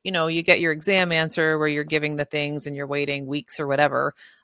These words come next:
Um, but let's just say, you know, if I'm gonna start a person in their sixties on, um, an anti-I L twenty-three agent, and I'm gonna suggest that they get their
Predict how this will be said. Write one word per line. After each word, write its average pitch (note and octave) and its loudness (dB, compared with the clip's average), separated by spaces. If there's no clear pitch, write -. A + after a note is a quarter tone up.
Um, D3 2
but F3 4
let's G3 8
just B3+ 0
say, G3 8
you F#3 2
know, D#3+ 2
if D#3+ 0
I'm E3+ 4
gonna F3+ 0
start E3 -2
a D#3 -4
person D#3+ -6
in D3 -4
their C3+ -2
sixties C#3 -6
on, D3 0
um, C#3+ -6
an E3+ -4
anti-I D#3 2
L D3+ 2
twenty-three D#3 -4
agent, F#3 2
and D#3+ -2
I'm D#3 0
gonna D3+ -4
suggest D3+ -2
that D#3+ -4
they C#3+ 0
get C#3+ 0
their C3+ 0